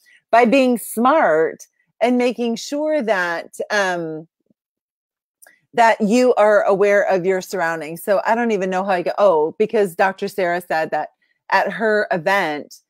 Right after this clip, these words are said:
they had self-defense. So Doctor Michelle said, "We have had eight new practice members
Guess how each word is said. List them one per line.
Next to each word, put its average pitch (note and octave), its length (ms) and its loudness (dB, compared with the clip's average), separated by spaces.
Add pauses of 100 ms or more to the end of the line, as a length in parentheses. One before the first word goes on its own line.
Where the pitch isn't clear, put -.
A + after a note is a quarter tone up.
(220)
they F#3+ 140 0
had F#3+ 240 -2
self-defense. E3+ 640 -2
So A3 80 -2
Doctor A#3 260 2
Michelle G#3 400 0
said, F3 400 -2 (380)
"We C4+ 140 6
have B3+ 120 4
had A#3 320 2
eight B3+ 300 4
new B3 160 2
practice A3 420 -2
members F3 460 -4